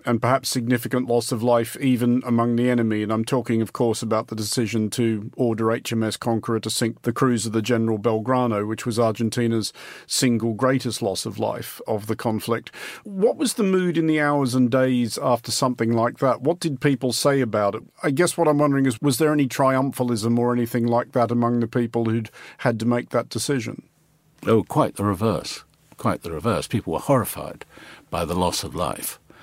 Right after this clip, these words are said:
Speaker 2: which the professionals knew. This is what armed conflict is like. When ships are hit,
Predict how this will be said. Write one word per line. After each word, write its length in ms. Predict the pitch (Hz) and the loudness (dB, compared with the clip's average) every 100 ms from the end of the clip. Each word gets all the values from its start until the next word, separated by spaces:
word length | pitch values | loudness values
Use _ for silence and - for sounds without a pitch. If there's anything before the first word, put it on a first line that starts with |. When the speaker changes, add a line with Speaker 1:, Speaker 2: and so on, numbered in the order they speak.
| - - _ _ | -20 -20 _ _
Speaker 2:
which 380 | 107 - - - | -2 0 -6 -6
the 100 | - | -8
professionals 880 | - 101 110 - 82 71 - - - _ | -4 0 0 0 -6 -8 -10 -10 -10 _
knew. 400 | 107 113 101 85 - - - - | 2 4 4 2 -6 -18 -20 -6
This 220 | - - | 0 0
is 180 | 101 - | 0 -4
what 160 | 95 - _ | -6 -6 _
armed 340 | 101 87 95 - | -4 -2 -2 -2
conflict 540 | 104 76 95 - - | -4 -4 -8 -8 -10
is 160 | 82 113 | -8 -4
like. 420 | 117 78 - - - - - - | -4 -4 -10 -18 -20 -20 -20 -10
When 180 | 82 | -8
ships 400 | 80 - - - | -4 -4 -4 -6
are 120 | 85 71 | -6 -6
hit, 300 | 113 101 | -4 -4